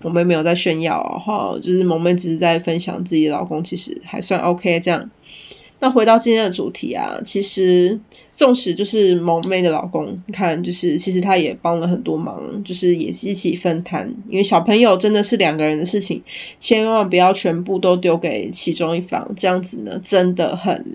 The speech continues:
累。那回到今天的主题，就是小朋友出生之后，因为很多大小事都需要大人的帮忙才可以处理，而且因为他们有时候表达能力不好，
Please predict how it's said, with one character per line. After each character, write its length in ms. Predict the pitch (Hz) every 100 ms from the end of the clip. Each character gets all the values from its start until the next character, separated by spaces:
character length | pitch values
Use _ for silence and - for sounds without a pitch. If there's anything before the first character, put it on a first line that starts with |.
| -
累。 260 | 165 - - - - - - - - - -
那 340 | 233 220 202
回 160 | 196 190
到 100 | 208
今 140 | 220
天 100 | 202
的 40 | 180
主 140 | -
题， 200 | 175 -
就 180 | - 185
是 440 | - 196 175 107 - _ - - -
小 160 | 226
朋 100 | 226
友 140 | 277 226
出 200 | - 240
生 240 | 226 220
之 180 | 214 180
后， 260 | 196 208 180
因 80 |
为 160 | 196 190
很 260 | 196 160 156
多 200 | 180 180
大 240 | 185 180
小 220 | 175 -
事 340 | 175 - 170 -
都 140 | 170
需 180 | 180 170
要 320 | 170 151 - - _ _ _ _ _ -
大 180 | 190
人 120 | 151 127
的 80 |
帮 260 | 175 160 165
忙 220 | 165 -
才 180 | 180 -
可 140 | -
以 60 | -
处 340 | - 165 151
理， 240 | 160 123 - _ _ _ _ _ _ _ _ _ - - -
而 40 |
且 120 | 233 220
因 80 |
为 100 | 247
他 120 | 254 254
们 100 | 208
有 100 | 170
时 120 | 175
候 120 | 175
表 220 | 175 160
达 160 | 160 156
能 160 | 160
力 120 | 165 175
不 180 | 190
好， 400 | 180 - - -